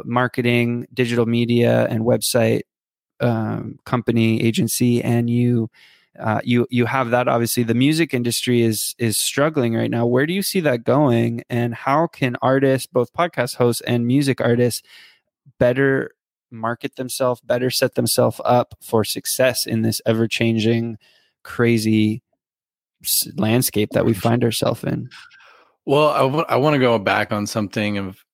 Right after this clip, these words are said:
Speaker 2: of first, it's, it's, I th-, and I know you've hit on this before, and it's just delivering value, bringing value to people, sharing things in a way where it can help them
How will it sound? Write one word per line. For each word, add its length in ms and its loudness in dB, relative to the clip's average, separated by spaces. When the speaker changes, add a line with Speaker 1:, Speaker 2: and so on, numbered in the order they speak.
Speaker 2:
of 540 -8
first, 440 0
it's, 340 -2
it's, 300 -6
I 100 -6
th-, 160 -14
and 120 -2
I 140 0
know 160 4
you've 260 0
hit 320 -6
on 180 -2
this 160 -6
before, 760 0
and 300 -6
it's 220 0
just 340 0
delivering 500 2
value, 600 0
bringing 460 2
value 380 2
to 120 -8
people, 560 -8
sharing 680 2
things 680 0
in 100 0
a 80 0
way 420 2
where 400 0
it 300 -8
can 180 -4
help 340 -2
them 480 0